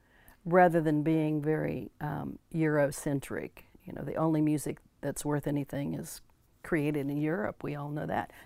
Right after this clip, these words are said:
No, not with Carl Orff. So he brought, um, xylophones, you know, originally created in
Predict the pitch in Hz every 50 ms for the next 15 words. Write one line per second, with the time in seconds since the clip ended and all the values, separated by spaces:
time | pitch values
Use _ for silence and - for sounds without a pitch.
0 | - - 190 190 190 185 170 156 151 151 151 160 151 113 - - - 165 151 147
1 | 139 165 170 160 - - - - - - - - - 247 233 185 160 135 - -
2 | - - - 240 233 208 185 190 196 190 185 175 170 165 - - - - 160 160
3 | 160 156 151 151 151 156 156 - _ - - - - - - - _ _ _ _
4 | _ _ _ _ _ _ _ _ _ _ _ - 185 160 202 202 208 214 214 202
5 | 185 - - 165 156 151 147 147 147 165 165 - - - - - 277 277 233 185
6 | 190 185 175 180 185 175 170 180 185 180 175 165 - - 160 156 160 151 165 165
7 | 156 175 175 170 175 180